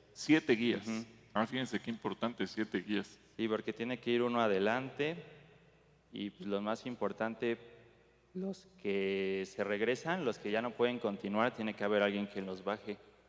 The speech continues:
Speaker 1: O sea, no es de que ya me cansé y me regreso yo solito.
Speaker 2: Sí, no. Y cuando son grupos más pequeños, digamos tres, cinco, y solo va un guía, o suben todos o bajan todos.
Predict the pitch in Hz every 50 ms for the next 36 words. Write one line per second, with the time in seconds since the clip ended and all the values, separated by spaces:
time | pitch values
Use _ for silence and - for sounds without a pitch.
0 | _ - _ _ _ _ _ _ _ _ _ _ _ _ _ _ _ _ _ _
1 | _ _ _ - - - 123 113 117 127 135 123 113 120 - - 117 117 120 127
2 | 127 117 - 107 104 - - 123 131 127 120 110 104 92 98 113 104 - 110 101
3 | 104 101 - 110 107 107 123 - - 104 98 - - - - - 98 98 98 98
4 | 95 95 95 101 - - 135 120 - 113 107 107 107 - - 123 120 120 123 127
5 | - 127 120 110 113 117 117 117 - - 123 - - 113 117 117 117 120 110 101
6 | 95 98 98 101 101 101 - - 107 107 110 110 - - 113 110 113 110 - -
7 | 127 139 156 - - - - - - 104 101 - - 104 104 113 107 113 110 117
8 | 117 113 120 123 131 143 151 151 127 - - - - - - 104 98 - - 120
9 | 113 123 123 117 - - 120 127 135 139 147 156 151 143 - - 101 95 90 92
10 | 95 95 - 110 104 101 - - 104 104 104 101 -